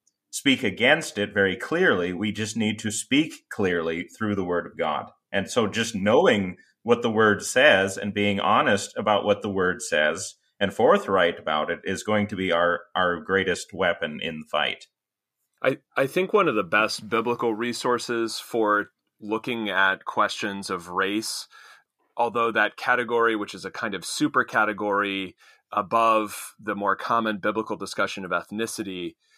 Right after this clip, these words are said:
Speaker 2: would be anywhere that Paul is talking about being Jewish. Because in those places, whether in Acts or in Romans or Philippians or wherever, you can see someone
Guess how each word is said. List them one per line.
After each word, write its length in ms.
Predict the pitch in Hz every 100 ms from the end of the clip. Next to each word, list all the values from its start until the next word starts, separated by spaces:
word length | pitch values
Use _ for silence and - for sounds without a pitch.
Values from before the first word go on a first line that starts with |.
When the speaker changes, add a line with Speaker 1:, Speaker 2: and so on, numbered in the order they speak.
| _ _ _ _ _
Speaker 2:
would 200 | 131 123
be 340 | 117 120 113 107
anywhere 480 | 127 165 156 156 131
that 200 | 110 - -
Paul 640 | - 139 127 101 92 95 - - _ -
is 260 | 113 -
talking 480 | - - 131 131 117
about 440 | 107 107 95 101
being 420 | 110 110 107 104 87
Jewish. 640 | 98 92 64 - - - _ _ _ _ _ _
Because 720 | 117 110 - 127 120 117 110 -
in 140 | 143
those 240 | 143 120
places, 540 | - 131 127 127 127 -
whether 260 | 104 104
in 140 | 95 85
Acts 600 | - 95 104 110 107 -
or 160 | 98 87
in 140 | 90
Romans 640 | 92 104 107 104 101 98 87
or 100 | 78
Philippians 880 | - 101 117 120 110 107 104 101 95
or 100 | 90
wherever, 720 | 90 92 123 113 98 90 90 _ - _ _
you 120 | 120
can 220 | 120 131 117
see 400 | - 175 175 175
someone 680 | - 127 113 104 101 104